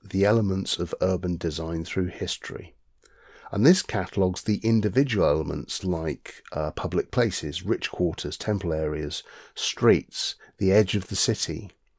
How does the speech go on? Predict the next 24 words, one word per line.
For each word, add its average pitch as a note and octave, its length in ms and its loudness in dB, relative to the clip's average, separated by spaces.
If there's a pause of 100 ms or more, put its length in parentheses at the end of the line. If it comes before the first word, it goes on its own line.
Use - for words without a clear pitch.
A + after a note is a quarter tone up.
(400)
It's - 140 -4
maybe C3+ 260 6
a G#2+ 60 4
bit - 300 2
easier G2+ 520 2
to F#2 480 0
dip F#2+ 340 2
in F2+ 160 0
and F2 120 -2
out F#2 360 -4
of. - 380 -10 (1040)
But A2+ 120 8
together, A2+ 440 6
these A2+ 300 2
are F#2 360 2 (140)
pretty A#2+ 280 2
substantial G2 680 -2
tomes. E2 720 -2 (720)
But A2 120 4
they B2 80 8
do E3 180 12
have C3 180 4
loads A#2+ 340 8
of G2 360 2